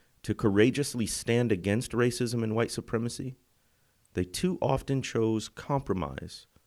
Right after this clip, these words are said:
over confrontation. Bear this in mind. William Faulkner said, "The past is never dead. It's not even past." So even though these events happened long ago,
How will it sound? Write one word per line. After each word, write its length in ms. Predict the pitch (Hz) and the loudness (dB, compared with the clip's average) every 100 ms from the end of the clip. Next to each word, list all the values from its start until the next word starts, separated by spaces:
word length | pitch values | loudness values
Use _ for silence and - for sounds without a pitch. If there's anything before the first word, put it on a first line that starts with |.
| _ _ | _ _
over 240 | - 92 95 | -2 0 -2
confrontation. 880 | - 104 92 90 156 147 - - - _ _ _ _ _ _ _ _ _ _ _ _ _ _ - - - _ _ - | -2 -4 -2 -2 -2 -2 -4 -10 -16 _ _ _ _ _ _ _ _ _ _ _ _ _ _ -20 -20 -20 _ _ -2
Bear 200 | - 160 | 4 6
this 200 | 147 139 | 6 4
in 120 | 120 | 4
mind. 380 | 107 104 87 85 - - - | 4 4 4 0 -6 -16 4
William 420 | 113 156 165 127 | 10 12 10 4
Faulkner 460 | - 131 127 117 98 | 4 4 4 2 2
said, 400 | - 101 92 - | 4 4 4 0
"The 80 | |
past 500 | - 123 131 95 - - | -2 2 2 0 -4 -2
is 160 | 95 90 | 0 2
never 220 | 87 78 | 0 0
dead. 360 | 76 95 78 - - _ _ _ _ _ | 2 4 2 -2 -20 _ _ _ _ _
It's 180 | 92 - | -4 0
not 160 | 98 95 | 2 2
even 220 | 82 80 | 2 0
past." 520 | 101 85 57 - - - _ _ _ _ - | -2 -6 -10 -16 -20 -20 _ _ _ _ 2
So 220 | - 131 | 6 6
even 300 | 190 165 131 | 6 6 8
though 320 | 131 127 107 | 10 12 10
these 320 | 90 110 110 | 6 4 4
events 440 | 82 95 104 110 - | 4 4 4 2 2
happened 460 | 104 104 92 90 - | 0 2 2 0 0
long 320 | 92 101 90 | 2 2 2
ago, 480 | 87 113 127 92 85 | 4 6 8 8 4